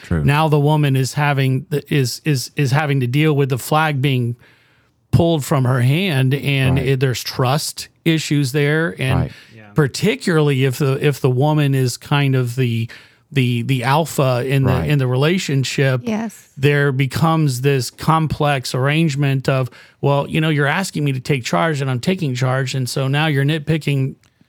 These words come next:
Speaker 2: the way I'm
Speaker 1: Mm.
Speaker 2: taking charge and control," because she doesn't wanna give that up, because
Speaker 1: Yeah.
Speaker 2: that takes a lot of trust in,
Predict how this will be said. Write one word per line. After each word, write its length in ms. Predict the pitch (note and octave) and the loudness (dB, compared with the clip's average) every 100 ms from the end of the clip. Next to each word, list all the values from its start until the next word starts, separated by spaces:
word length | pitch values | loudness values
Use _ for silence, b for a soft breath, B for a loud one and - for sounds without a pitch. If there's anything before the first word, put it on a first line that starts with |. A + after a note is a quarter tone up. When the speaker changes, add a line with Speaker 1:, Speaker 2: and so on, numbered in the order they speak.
| - | 0
Speaker 2:
the 100 | D3+ | 2
way 220 | D3+ D#3 | 2 2
I'm 140 | D#3 | 0
Speaker 1:
Mm. 40 | C3+ | 2
Speaker 2:
taking 380 | F3 C3 C#3 A#2+ | 0 0 -2 -2
charge 500 | F#3 G3 D#3+ D#3 C#3 | 0 2 4 2 0
and 140 | B2+ | 0
control," 560 | C#3 B2+ F#3 F#3 D#3 B B B | -2 0 2 2 2 B B B
because 340 | C#3 C#3+ D3+ | -2 2 0
she 140 | B2+ C#3 | -2 0
doesn't 320 | D3+ D3+ C#3 | 0 2 0
wanna 220 | C3+ C#3 | 0 0
give 300 | B2 C#3 D3 | 0 2 2
that 240 | C3+ B2+ C3 | 2 0 2
up, 260 | F3 D3 | 0 0
because 300 | - - D#3 | -4 -2 0
Speaker 1:
Yeah. 100 | D3 | 0
Speaker 2:
that 240 | C3+ D#3 - | -2 -2 -2
takes 260 | D3 A#2+ | -4 -4
a 80 | - | -4
lot 240 | B2+ C3 A#2+ | 0 0 0
of 120 | A#2 | -4
trust 500 | - B2 C3+ - - | -2 0 -2 -4 -4
in, 360 | C3+ B2 B2 | 0 2 0